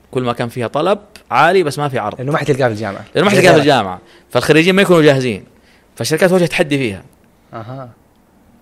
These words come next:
Speaker 1: فالذكي اللي يشتغل على الأشياء اللي فيها ثغرات في ال-، سوق العمل ويطلع.
Speaker 2: أوه.
Speaker 1: والله في شركة من الشركات تتواصل معانا، طبعًا احنا في قطاع خدمي،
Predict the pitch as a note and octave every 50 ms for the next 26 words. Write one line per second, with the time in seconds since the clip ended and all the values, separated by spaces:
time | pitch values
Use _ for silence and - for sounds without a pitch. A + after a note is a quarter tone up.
0 | _ - - _ - _ _ _ - C3+ C#3 A#3+ A#3 - A3 F#3 - - F#3 G#3+
1 | G3+ F3+ F3 E3+ E3 D#3+ - - A#3 A3+ F#3 D#3+ G3+ G3 F3 D#3+ D3 C3+ A#2+ A2+
2 | C3 C3 D#3 - F4 - - D3 B2+ A#2+ A#2 A2 G#2 G2+ G#2 G#2 G#2+ - - -
3 | B2 D3 F#3+ G3+ F3+ F#3 F#3 - B2+ A#2+ B2 - _ _ _ _ _ _ _ _
4 | _ _ _ - - F#3+ D3 A2 G#2 - _ _ _ _ _ _ _ _ - B2+
5 | E3 G3 F3 D#3 E3+ F3+ F3+ E3 - C#3+ C3+ C3 - C3 B2+ B2+ E3 D3+ C3 A#2
6 | A#2 D3 D#3 - - A#2+ A2+ A#2 C3 B2+ A2 G2 G2 B2+ D#3+ - - _ _ -
7 | C3+ C#3 C3+ B2 B2 - - C#3+ B2+ - - A#2+ G#2 F#2 F#2+ F#2+ G2+ G#2+